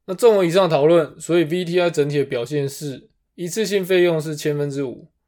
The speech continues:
那持续性费用是千分之零点三，那股利税大概是千分之四左右。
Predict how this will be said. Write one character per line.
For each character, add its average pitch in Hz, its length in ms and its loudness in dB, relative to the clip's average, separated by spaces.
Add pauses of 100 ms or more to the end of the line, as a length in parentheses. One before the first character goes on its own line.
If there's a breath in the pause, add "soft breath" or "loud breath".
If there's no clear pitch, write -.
(380)
那 139 100 -8
持 147 220 -4
续 185 180 -4
性 160 240 -4
费 151 200 0
用 143 180 2
是 135 240 -8
千 143 200 -4
分 143 120 -4
之 139 160 -4
零 123 180 -10
点 120 180 -8
三， 139 360 -6 (720)
那 156 100 -10
股 139 220 -6
利 180 120 -2
税 160 220 0
大 156 140 4
概 147 160 2
是 143 100 -6
千 139 220 -4
分 139 100 -6
之 135 140 -10
四 135 260 -12
左 113 160 -16
右。 120 240 -14